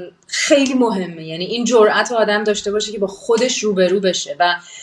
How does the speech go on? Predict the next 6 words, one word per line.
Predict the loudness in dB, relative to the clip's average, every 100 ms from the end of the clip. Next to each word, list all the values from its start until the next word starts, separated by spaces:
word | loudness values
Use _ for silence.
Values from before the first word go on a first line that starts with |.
| -20 _
چقدر | -6 0 2 6 4 4 -2
آدم | -2 -4
با | -4 -6 -6
ترس | -12 -10 -6 -6 -6 -8 -8
و | -6
احساسهای | -6 -8 -8 -8 -4 -6